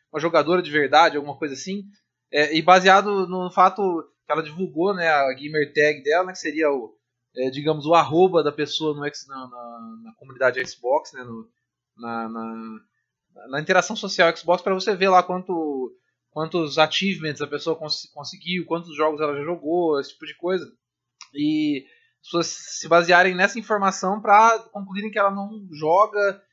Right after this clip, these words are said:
e, portanto, ela não é, não é merecedora, né, de, de, desse tipo de, de oportunidade, né, o que é uma, uma idiotice sem tamanho, por vários motivos que, inclusive, vocês já, já tocaram nos motivos aí.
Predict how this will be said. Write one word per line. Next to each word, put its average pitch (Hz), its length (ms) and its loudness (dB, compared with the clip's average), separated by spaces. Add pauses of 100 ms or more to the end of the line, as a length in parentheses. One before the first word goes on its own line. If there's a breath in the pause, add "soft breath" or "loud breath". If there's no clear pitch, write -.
(160)
e, 135 60 -20
portanto, 170 380 -4
ela 180 120 6
não 175 100 0
é, 185 180 0
não 175 200 -2
é 185 220 0
merecedora, 180 1000 0
né, 170 280 -4
de, 147 180 -14
de, 139 180 -20
desse 135 240 -20
tipo 147 200 -20
de, 131 360 -14 (420)
de 127 140 -10
oportunidade, 147 880 0
né, 160 140 -2
o 180 80 -4
que - 100 -8
é 165 40 -4
uma, 170 220 -4 (440)
uma 151 100 -8
idiotice 165 460 -4
sem 185 160 -6
tamanho, 196 400 0
por 170 180 -8
vários 165 220 2
motivos - 280 -14
que, - 120 -20
inclusive, 151 240 -20
vocês 160 320 -6
já, 151 160 2 (420)
já 131 100 -4
tocaram 139 420 0
nos 135 160 -16
motivos 131 480 -16
aí. 131 340 -10